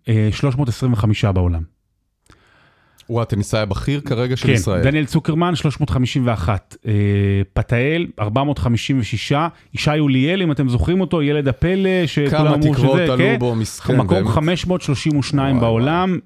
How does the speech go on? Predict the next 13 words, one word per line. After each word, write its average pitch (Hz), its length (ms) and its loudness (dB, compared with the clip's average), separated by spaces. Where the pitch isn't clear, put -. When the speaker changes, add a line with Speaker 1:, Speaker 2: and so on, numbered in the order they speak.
Speaker 2:
וואי. 123 140 2
Speaker 1:
and 107 120 -2
go, 175 260 2
יש 151 120 -2
לנו 160 600 0
שניים, 143 720 -4
ארבע, 131 420 -4
שש, - 340 -6
שבעה 139 400 -2
טניסאים 123 480 0
ישראלים 117 500 0
בטופ - 460 -2
אלף. 87 420 -8